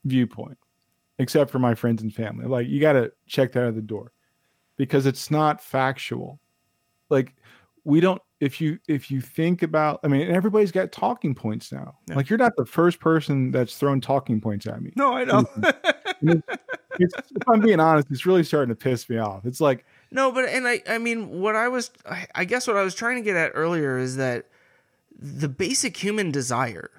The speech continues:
Speaker 2: is the same across the board, right? Like,
Speaker 1: Yeah.
Speaker 2: none of us are really, none of us set out from the day we're born wanting
Speaker 1: But brother,
Speaker 2: to s-
Speaker 1: we're not, we're not working towards them
Speaker 2: No,
Speaker 1: on
Speaker 2: we're
Speaker 1: on
Speaker 2: not. You're
Speaker 1: purpose.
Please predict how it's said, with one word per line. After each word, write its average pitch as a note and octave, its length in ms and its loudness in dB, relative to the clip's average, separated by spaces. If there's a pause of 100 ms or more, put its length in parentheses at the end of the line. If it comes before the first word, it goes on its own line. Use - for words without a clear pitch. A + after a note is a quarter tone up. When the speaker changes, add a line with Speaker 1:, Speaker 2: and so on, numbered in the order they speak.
(260)
Speaker 2:
is C#3+ 320 -2
the D3 140 -2
same G#3 580 0 (100)
across E3+ 440 -4
the C#3 100 -8
board, C#3+ 420 -6 (100)
right? F3 280 -2
Like, B3 160 2
Speaker 1:
Yeah. C4 60 -4 (260)
Speaker 2:
none F#3 240 -2
of A3+ 160 0
us G#3+ 220 0
are F3 120 0
really, E3 520 0 (240)
none G3+ 160 -2
of A#3 80 -4
us G#3+ 160 0 (300)
set G3 460 -2
out F#3+ 280 0
from D#3+ 160 -6
the D3 60 -6
day E3 180 0
we're E3 200 -2
born C3+ 560 -2 (280)
wanting D#3+ 340 0
Speaker 1:
But D3+ 140 0
brother, D3+ 60 4
Speaker 2:
to C3 60 6
s- C3 100 4
Speaker 1:
we're D#3+ 180 2
not, D#3 60 2 (400)
we're E3 180 4
not F3 220 2
working D#3 500 0
towards D#3+ 400 -2
them C#3 140 0
Speaker 2:
No, G#3 160 4
Speaker 1:
on D#3+ 60 0
Speaker 2:
we're D#3 100 2
Speaker 1:
on E3 60 2
Speaker 2:
not. E3+ 280 0
You're E3+ 120 2
Speaker 1:
purpose. F#3 80 6